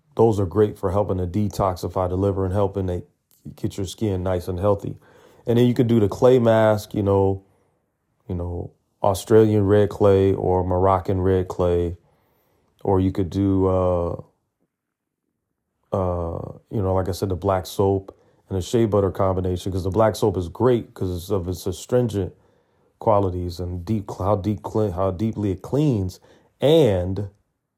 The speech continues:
it dries out the skin. So you wanna use something like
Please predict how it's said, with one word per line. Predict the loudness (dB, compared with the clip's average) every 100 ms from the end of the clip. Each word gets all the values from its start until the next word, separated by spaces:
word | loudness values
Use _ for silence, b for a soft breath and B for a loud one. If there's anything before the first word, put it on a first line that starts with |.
| _ _ _ _ _ _ _ _ _ _ -6
it | -4 -2
dries | 2 4 4
out | 0 -2
the | -6
skin. | -8 -4 -4 -6 _ _ _ _ _ _ _ _ _ -20 -10
So | -4
you | -2
wanna | 0 0
use | 0 -2
something | -2 -2 0
like | -2 -4